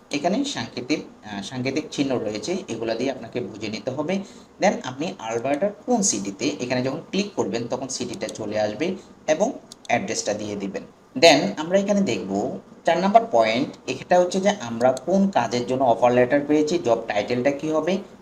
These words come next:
এবং সংক্ষেপে দু একটা পয়েন্টে আমরা আমাদের কাজের তো ডিউটিসটা দিয়ে দেব।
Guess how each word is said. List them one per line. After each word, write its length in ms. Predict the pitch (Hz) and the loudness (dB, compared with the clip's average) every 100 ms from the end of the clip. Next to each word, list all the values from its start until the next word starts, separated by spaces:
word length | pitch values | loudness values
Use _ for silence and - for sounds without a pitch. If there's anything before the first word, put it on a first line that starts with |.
| - | 2
এবং 240 | 170 170 196 | 4 4 0
সংক্ষেপে 720 | - 170 160 160 180 180 160 165 131 | -4 -4 -4 0 -2 2 4 4 2
দু 80 | |
একটা 240 | 117 113 139 | 0 2 0
পয়েন্টে 380 | 139 139 143 160 | 4 2 4 0
আমরা 260 | 120 123 | 0 0
আমাদের 340 | 120 107 123 117 | -2 -2 -4 -2
কাজের 560 | 107 98 117 147 - | -4 -2 0 0 2
তো 80 | 147 | 0
ডিউটিসটা 600 | 147 120 120 131 143 143 | 0 -2 -2 -2 0 0
দিয়ে 220 | 113 101 | 0 -4
দেব। 160 | 98 - | -8 -10